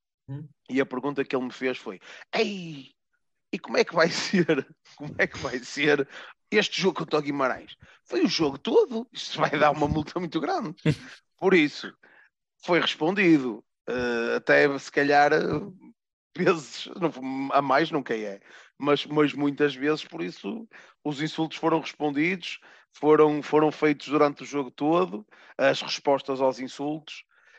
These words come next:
Speaker 2: Eh, pelo que me apercebi das multas, o que dá mais multa aos clubes é os atrasos.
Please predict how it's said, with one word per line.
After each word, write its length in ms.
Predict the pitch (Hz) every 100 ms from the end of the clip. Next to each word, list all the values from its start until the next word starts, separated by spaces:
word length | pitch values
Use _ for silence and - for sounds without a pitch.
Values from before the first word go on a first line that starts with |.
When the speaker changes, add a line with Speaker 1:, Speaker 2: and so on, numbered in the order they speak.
| _ _ -
Speaker 2:
Eh, 560 | 151 151 147 147 143 - _ _ _ _ _ -
pelo 160 | 180
que 100 | 175
me 60 | 175
apercebi 380 | 170 170 151 165
das 180 | 165
multas, 540 | 147 147 113 117 104 -
o 80 | 143
que 120 | -
dá 160 | 135 147
mais 340 | 139 135 123
multa 480 | 131 127 120 - 110
aos 300 | 110 127 123
clubes 400 | - 117 139 127
é 60 | 123
os 240 | 123 135
atrasos. 540 | 131 - 107 95 -